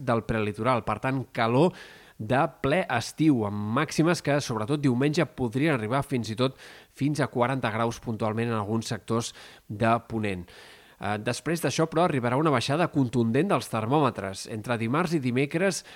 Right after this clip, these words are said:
una entrada d'aire molt més fresc farà que, eh, s'acabi de sobte aquesta calor forta i tornem a un ambient normal per l'època. Fins i tot entre dimarts i dimecres amb fresca per l'època i, per tant, la baixada de les temperatures que pot ser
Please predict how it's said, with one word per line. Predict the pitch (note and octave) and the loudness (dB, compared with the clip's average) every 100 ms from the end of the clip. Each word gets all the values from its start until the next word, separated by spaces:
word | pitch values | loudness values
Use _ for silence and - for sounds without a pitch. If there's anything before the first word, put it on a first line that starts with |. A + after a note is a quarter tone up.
| - - | -14 -4
una | B2 | -2
entrada | B2 C3 B2+ | 0 0 0
d'aire | B2+ A#2+ A2 | 2 0 0
molt | C3 D#3+ | 2 2
més | B2+ - | 2 -2
fresc | - C#3 F#3 - B2 | -2 -2 -2 -4 -8
farà | - B2 D3 | -4 -2 0
que, | D3+ D3+ D#3+ | 2 2 2
eh, | - E2+ G#2 F#2+ G2 G2 | -2 -10 -10 -10 -12 -12
s'acabi | - G#2 C#3 C#3 D3 | -10 -4 0 2 2
de | B2 | -2
sobte | - C#3 - | -2 -2 -2
aquesta | A#2 A#2+ - | -4 -4 -4
calor | A2+ G#2+ | -2 -2
forta | - C3 C#3+ D#3+ F3+ | -2 -2 0 0 0
i | C#3 | -4
tornem | - B2 A#2+ D3 | -6 -4 -2 -2
a | D#3 | 0
un | A#2+ | 0
ambient | G#2+ A2+ C#3+ D3 - - - - | 0 2 2 0 -6 -20 -20 -10
normal | A#2 A#2 A2 C3 C#3+ | -2 -2 0 0 0
per | B2 | 0
l'època. | A#2+ A2 G2+ G2+ | 0 -2 -4 -4
Fins | B2 A#2+ | -2 -2
i | A#2+ | -2
tot | E3+ F#3+ | -2 0
entre | D#3+ D3 | 0 0
dimarts | B2 C3 E3 | 0 0 0
i | C#3+ | -2
dimecres | D3 D#3+ F#3+ D#3+ | -2 -2 -4 -2
amb | A#2+ A2+ | -4 -4
fresca | C#3+ D#3 - A2+ | -2 -2 -2 -6
per | G#2 G2 | -6 -6
l'època | A2+ B2 D3 F3+ | -6 -6 -2 0
i, | C3 | 0
per | A2+ A2+ | -2 -2
tant, | B2+ D#3+ | 0 0
la | |
baixada | B2+ A2+ C3 | 0 2 2
de | C#3 | 2
les | A#2 | 0
temperatures | A#2 A2 A2 C3 C#3+ | -4 -4 -4 -2 -2
que | A#2 | -2
pot | G#2 A#2+ | -4 -2
ser | - C3 | 0 0